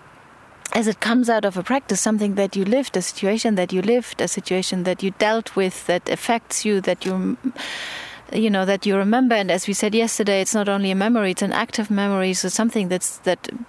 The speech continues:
potentially stays with you and influences your, the way that you are with the present now, that has a connection for me to the future. You, you know, you facilitate something, you take care of something that,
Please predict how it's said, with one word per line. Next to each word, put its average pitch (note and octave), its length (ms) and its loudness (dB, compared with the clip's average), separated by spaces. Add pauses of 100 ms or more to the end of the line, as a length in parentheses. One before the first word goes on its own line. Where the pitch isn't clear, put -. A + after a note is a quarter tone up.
potentially A3+ 460 0
stays G#3 400 0
with G3 180 -2
you F#3+ 140 0
and G3 160 0
influences F#3 680 -2
your, F3+ 300 0 (300)
the F#3+ 100 0
way G3+ 180 2
that F#3+ 240 -2
you F#3 80 -2
are F#3 380 2
with F#3 300 -4
the F3 80 0
present F3 360 -2
now, A#3 320 2
that F3+ 180 0 (220)
has F#3 220 0
a F#3 40 -2
connection F#3 460 -2
for F3+ 140 -6
me F3+ 160 -2
to E3+ 120 -4
the E3+ 100 -6
future. C4+ 500 0 (160)
You, G3+ 200 -2 (140)
you A#3 80 0
know, F#3 140 2
you F3+ 260 -2 (640)
facilitate B3 640 0
something, G3 640 0
you F#3 240 0
take F#3+ 260 -2
care G#3 180 2
of A#3+ 100 -2
something G3+ 480 -2
that, F3 180 -2